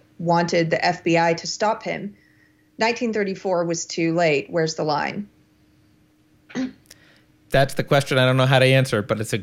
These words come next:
Speaker 2: that's the question <laughs> I'm trying to ask. It's a great question. I don't know. I don't know.
Speaker 1: Yeah, well, it doesn't apply to Gretchen, though, I don't think. That's what I mean. Is,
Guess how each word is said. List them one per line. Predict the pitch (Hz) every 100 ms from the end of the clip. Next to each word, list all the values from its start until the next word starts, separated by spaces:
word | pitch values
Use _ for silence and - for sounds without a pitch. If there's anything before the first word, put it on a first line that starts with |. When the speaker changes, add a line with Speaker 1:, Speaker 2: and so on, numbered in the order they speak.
| - -
Speaker 2:
that's | 135 -
the | 139
question | - - - -
<laughs> |
I'm | 180
trying | 165 151
to | 143 135
ask. | 120 -
It's | 110 113
a |
great | 104 104 110 -
question. | 110 - 92 - - - - _ _ _ - _ _ -
I | - 98
don't | 110
know. | 117 - - _ _ _ _ _ _ _ _ _
I | 107
don't | 104
know. | 107 98 - _ -
Speaker 1:
Yeah, | 180 165
well, | 170 175
it | 202 208
doesn't | 214 208
apply | 196 196 180
to | 160
Gretchen, | 160 160 156 151
though, | - -
I | -
don't | - - -
think. | - -
That's | 170 175
what | 160
I | 151
mean. | 160 156
Is, | - -